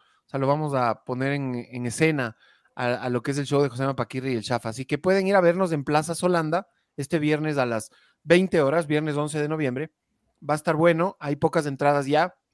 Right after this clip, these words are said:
disponibles. Este, a-, agua-, agarre la suya, porque el viernes tal vez esté un poquito más, más difícil por,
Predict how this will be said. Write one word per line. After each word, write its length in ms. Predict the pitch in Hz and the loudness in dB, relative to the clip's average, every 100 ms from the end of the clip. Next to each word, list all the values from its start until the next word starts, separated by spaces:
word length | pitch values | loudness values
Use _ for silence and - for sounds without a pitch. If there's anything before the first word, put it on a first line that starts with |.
| - | -10
disponibles. 640 | 139 135 165 165 170 180 _ _ _ _ _ _ _ _ _ _ | -8 -2 2 2 2 -2 _ _ _ _ _ _ _ _ _ _
Este, 480 | 135 131 - 135 127 | -6 -6 -2 0 2
a-, 80 | 123 | 0
agua-, 380 | - 123 135 - | -2 -2 -2 0
agarre 400 | 139 156 196 202 | 6 8 8 4
la 160 | 151 | 2
suya, 520 | - 196 214 151 - - | 2 0 2 0 -2 -6
porque 240 | 131 131 | -6 -4
el 60 | 139 | 0
viernes 360 | 151 160 170 | 2 2 0
tal 160 | 156 135 | 0 2
vez 240 | 143 160 | 2 2
esté 220 | 147 - 151 | -2 -4 -4
un 100 | 147 | -4
poquito 380 | 139 143 139 | -8 -6 -4
más, 360 | 139 135 139 - _ - | 0 0 0 -6 _ -16
más 360 | 131 135 143 | -8 -2 -2
difícil 420 | 143 147 170 170 | -2 -6 -6 -6
por, 260 | 127 117 107 | -6 -6 -6